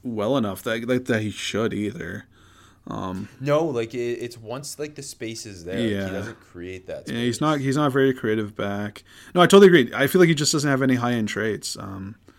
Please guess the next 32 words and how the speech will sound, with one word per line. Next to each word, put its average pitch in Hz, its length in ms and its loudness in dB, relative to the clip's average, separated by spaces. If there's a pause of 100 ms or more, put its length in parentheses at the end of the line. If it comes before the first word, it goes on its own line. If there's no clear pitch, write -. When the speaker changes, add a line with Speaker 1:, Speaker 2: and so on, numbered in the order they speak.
(440)
Speaker 1:
the 120 80 -2
hands, 127 260 4
like 120 120 0
you 117 40 -4
said, 107 160 -2
the 101 60 -2
drops 101 340 -4
are 107 80 -2
there. 104 260 -2
The 104 80 -6
pass 117 300 -2
pro 113 180 0
isn't 104 220 -2
very 98 220 -4
good 98 260 -2
either. 101 400 -2 (540)
Um, 98 400 -6 (180)
but, 202 300 6
like, 226 140 6
I - 120 -4
don't 202 140 4
know. 110 160 0
Just, - 180 -4
like, 139 140 2
I, 175 160 2
I 190 80 6
do 226 120 10
feel 302 140 2
like 277 80 4
he's 220 160 4
got 202 160 6
a 180 100 4